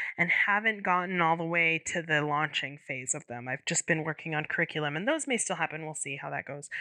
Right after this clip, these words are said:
But, um, but this one, he was like, "You know what should happen? This, this should happen." And it, and he and I have been building a lot of the curriculum together. He's now my web designer, so he did almost a hundred percent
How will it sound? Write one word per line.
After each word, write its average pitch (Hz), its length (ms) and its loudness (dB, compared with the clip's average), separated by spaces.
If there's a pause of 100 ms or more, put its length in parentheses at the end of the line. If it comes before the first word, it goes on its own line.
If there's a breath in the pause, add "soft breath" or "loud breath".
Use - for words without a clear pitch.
(300 loud breath)
But, 180 240 2
um, 170 360 0 (280)
but 208 180 -2
this - 200 0
one, 240 140 2
he 214 120 0
was 196 180 0
like, 202 220 0
"You 247 60 0
know 294 140 2
what 359 280 0
should 269 220 0
happen? 226 480 0 (340 loud breath)
This, - 340 -2
this 233 120 0
should 226 160 0
happen." 165 340 0
And 185 240 -2
it, 180 160 2 (160)
and 190 220 2
he 220 180 0
and 226 80 4
I 202 120 6
have 202 100 2
been 185 180 0
building 180 320 2
a 175 80 0
lot 170 140 6
of 170 80 4
the 165 80 0
curriculum 165 420 -6
together. 220 520 2 (1000 loud breath)
He's 240 300 0
now 196 160 4
my 175 120 4
web 196 200 4
designer, 190 420 4
so 165 220 -4
he 196 240 -6
did 170 300 2 (140)
almost 180 380 0
a 165 80 -4
hundred 208 240 -6
percent 151 420 -2